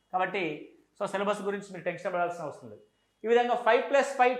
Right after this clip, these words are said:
టెన్ చాప్టర్స్ని మనము హండ్రెడ్ డేస్‌లో త్రీ లెవెల్స్‌లో వాటిని మనము పర్ఫెక్ట్ అవుతాం. లెవెల్ వన్ ఏంటంటే ఇది కంప్లీట్ up to ఎస్ఎస్సి స్టాండర్డ్, అంటే up to టెన్త్ క్లాస్ వరకు ఉన్న టెక్స్ట్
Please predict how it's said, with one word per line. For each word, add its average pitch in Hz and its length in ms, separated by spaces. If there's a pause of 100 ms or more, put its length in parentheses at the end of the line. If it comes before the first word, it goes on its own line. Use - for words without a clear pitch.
టెన్ 226 280
చాప్టర్స్ని 220 500
మనము 214 220 (340)
హండ్రెడ్ 202 340
డేస్‌లో 220 320 (240)
త్రీ 240 140 (120)
లెవెల్స్‌లో 220 500
వాటిని 202 300 (520)
మనము 190 240 (540)
పర్ఫెక్ట్ 190 400
అవుతాం. 208 240 (520)
లెవెల్ 254 340
వన్ 247 160 (220)
ఏంటంటే 214 420 (460)
ఇది 202 120 (220)
కంప్లీట్ 226 760 (1600)
up - 100 (140)
to 262 60 (200)
ఎస్ఎస్సి 233 480 (120)
స్టాండర్డ్, 196 540 (140)
అంటే 180 180
up 180 100 (120)
to 262 80 (160)
టెన్త్ 220 340
క్లాస్ 247 320
వరకు 226 240 (100)
ఉన్న 220 140 (680)
టెక్స్ట్ - 380